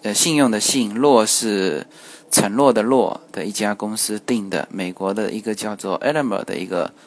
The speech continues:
租车公司的车。呃，第二次呢，加州的时候也是租车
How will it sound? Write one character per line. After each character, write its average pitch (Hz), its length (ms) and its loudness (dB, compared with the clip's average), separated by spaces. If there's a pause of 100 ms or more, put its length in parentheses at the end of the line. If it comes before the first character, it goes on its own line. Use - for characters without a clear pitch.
(140)
租 113 100 -8
车 104 180 -4
公 104 160 -8
司 104 120 -6
的 101 120 -6
车。 101 400 -4 (1040)
呃， 95 600 -4 (960)
第 180 160 2
二 190 140 8
次 139 320 6
呢， 110 280 4
加 160 300 6
州 190 420 4
的 156 160 4
时 - 260 -2
候 110 320 4
也 98 220 -2
是 160 280 4
租 107 180 -2
车 104 400 -2